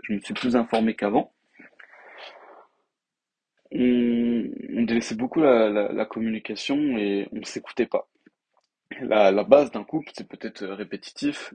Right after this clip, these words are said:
mais c'est communiquer, c'est s'écouter, s'écouter, c'est ça qui est le plus important. Et au lieu d'en arriver à un moment où c'est le, là où tout pète, et c'est là où on, tout se dit,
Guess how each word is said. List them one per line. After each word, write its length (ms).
mais 320
c'est 560
communiquer, 600
c'est 200
s'écouter, 880
s'écouter, 640
c'est 160
ça 180
qui 120
est 20
le 80
plus 160
important. 400
Et 200
au 120
lieu 140
d'en 220
arriver 280
à 60
un 100
moment 480
où 160
c'est 220
le, 220
là 140
où 240
tout 140
pète, 280
et 40
c'est 160
là 80
où 240
on, 100
tout 160
se 100
dit, 580